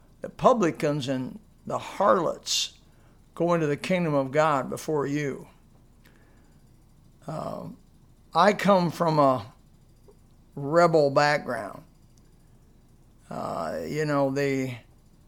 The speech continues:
family I came from, uh, many of them were just rebels, rebels without a cause. I often tell people I'm a junkyard dog, saved by grace. I have no pedigree.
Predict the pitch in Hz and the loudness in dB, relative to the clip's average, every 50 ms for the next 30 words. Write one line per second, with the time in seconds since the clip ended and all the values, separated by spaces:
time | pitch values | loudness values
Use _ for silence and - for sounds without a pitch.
0 | _ _ _ _ _ _ _ _ - - - 202 180 185 185 180 175 156 143 143 | _ _ _ _ _ _ _ _ -10 -4 0 2 4 4 4 4 4 4 2 2
1 | 139 139 139 - 165 156 147 143 139 131 - 147 135 127 123 120 120 120 117 120 | 2 0 -2 -2 -2 0 0 -2 -2 -4 -2 -2 -2 -2 -2 -2 -4 -4 -4 -2
2 | 131 151 160 160 156 147 135 127 131 131 131 127 127 135 135 143 131 - - - | -2 -2 0 2 2 0 0 0 -2 -4 -4 -4 -6 -6 -6 -6 -6 -6 -6 -6
3 | - 139 139 147 147 139 131 131 117 113 123 - - - - 151 147 147 147 143 | -6 -2 0 2 2 2 2 0 -2 -2 -2 -4 -4 -4 -4 -2 -2 -2 0 0
4 | 143 123 135 135 131 135 135 123 127 123 - - - 147 139 127 120 113 107 110 | -2 -2 -4 -4 -2 0 0 0 -2 -4 -6 -2 0 2 2 2 2 0 -2 -4
5 | 113 120 - - - - _ _ _ _ _ _ _ _ _ - - - _ _ | -4 -6 -6 -6 -8 -10 _ _ _ _ _ _ _ _ _ -20 -20 -20 _ _
6 | - _ _ - 139 143 151 143 - 143 - - 170 139 127 113 156 147 127 139 | -20 _ _ -2 0 2 2 0 -2 -4 -2 0 2 2 2 2 -2 -2 -2 -2
7 | 135 127 123 127 123 139 160 143 139 - - 156 135 127 127 123 120 135 135 139 | -2 -2 -2 -4 -2 -2 0 0 0 0 0 0 2 2 2 0 2 4 4 4
8 | 135 127 120 120 123 - - - 147 139 131 123 123 117 113 131 139 139 135 123 | 4 4 2 0 -2 -4 -2 -2 0 0 0 -2 -4 -6 -4 -2 -2 0 0 -2
9 | 113 101 - - - - - _ _ _ _ _ _ _ _ - - - - - | -4 -6 -8 -8 -10 -10 -14 _ _ _ _ _ _ _ _ -20 -20 -20 -20 -20
10 | - - - - - - 147 139 156 160 135 135 135 117 - - 156 160 156 147 | -20 -20 -20 -12 -6 -2 2 4 6 6 4 4 0 -2 -2 0 0 2 2 0
11 | 117 123 120 - - - - 147 | -2 -4 -8 -8 -8 -10 -12 -16